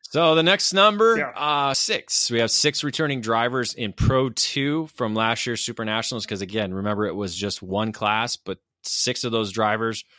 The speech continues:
Speaker 1: raced last year
Speaker 2: Yep.
Speaker 1: that are racing in Pro Tour this year. Nine drivers that raced last year are racing in the Pro Shifter category. Uh, fifteen is the next number, uh, because we have fifteen Pro Shifter two rookies at the Super
Speaker 2: I like
Speaker 1: Nationals. So
Speaker 2: that.
Speaker 1: drivers,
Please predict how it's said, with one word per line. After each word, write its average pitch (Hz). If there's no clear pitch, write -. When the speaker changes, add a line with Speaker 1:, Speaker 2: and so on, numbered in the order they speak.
Speaker 1:
raced 107
last 107
year 110
Speaker 2:
Yep. 104
Speaker 1:
that 98
are 98
racing 98
in 92
Pro 98
Tour 98
this 101
year. 113
Nine 127
drivers 113
that 101
raced 107
last 107
year 101
are 90
racing 92
in 87
the 80
Pro 117
Shifter 113
category. 110
Uh, 76
fifteen 160
is 117
the 113
next 127
number, 139
uh, 95
because 101
we 110
have 104
fifteen 135
Pro 127
Shifter 117
two 120
rookies 104
at 92
the 101
Super 110
Speaker 2:
I 190
like 180
Speaker 1:
Nationals. 131
So 123
Speaker 2:
that. 85
Speaker 1:
drivers, 113